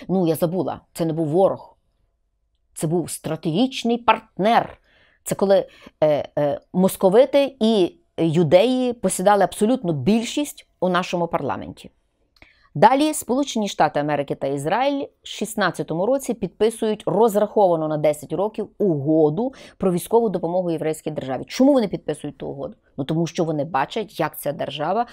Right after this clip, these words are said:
нарощує свої військові можливості. Скільки свого В В П ця держава вкладає у військову міць. Тобто допомагають тому, хто допомагає собі. А пощо допомагати Україні, коли вона усю свою зброю віддає?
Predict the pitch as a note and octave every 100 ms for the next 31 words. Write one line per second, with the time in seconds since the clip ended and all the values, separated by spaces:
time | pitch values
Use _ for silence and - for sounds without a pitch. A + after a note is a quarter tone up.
0 | - D#3 E3+ G3+ G3+ E3+ E3 - B3 D4
1 | - _ - - F3 D3+ F#3 A#3+ G3 -
2 | A3 B3 C#4 G#4 F4+ D#3+ - - - _
3 | - _ - - - C4 G#3+ - A3 G#3
4 | E3+ D#3 D3 C#3+ E3+ C4 F3 E3+ C#3+ C#3
5 | D#3 A#3 A#3+ - D3+ C#3+ C#3+ F#3+ B3+ F3
6 | C3 - E3 F#3+ B3+ G#4+ - - - _
7 | _ _ _ F#3 - D3+ E3 F3+ D#3+ D3
8 | C#3 C3+ D#3+ E3 B3 D#4+ - _ _ _
9 | _ - - A3 E3+ C3+ C3 C3+ C#3+ D3
10 | _ - E3 B2+ - _ - A#3+ A#3 D#3
11 | D#3 D#3+ F3 D#3+ C3+ C3 G#2+ B2+ D3+ C#4+
12 | - _ - G3 D#3+ C#3+ C#3+ - G3+ -
13 | C3+ C3+ C#3+ E3+ B3 A#3+ _ _ _ C3
14 | B2+ G#2+ A#2+ C#3 B2